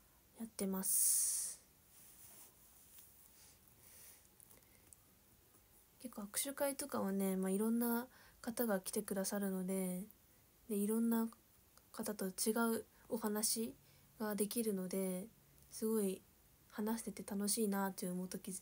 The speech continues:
めっちゃあるし、サイン会も、あの、その自分がサインを書きながら、そのファンの方とお話できるので、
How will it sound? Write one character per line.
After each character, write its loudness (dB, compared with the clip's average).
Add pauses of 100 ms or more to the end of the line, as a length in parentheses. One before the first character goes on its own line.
め -2
っ -4
ち -4
ゃ -2
あ -2
る -4
し、 -4 (840)
サ -4
イ 2
ン -2
会 0
も、 2 (1200)
あ -6
の、 0
そ 2
の 4
自 0
分 4
が 4
サ 2
イ 2
ン 2
を 0
書 -6
き -2
な 0
が 0
ら、 2 (340)
そ -6
の 0
フ -4
ァ 0
ン 0
の 0
方 -2
と 0
お -2
話 -2
で -4
き -6
る -2
の -4
で、 -2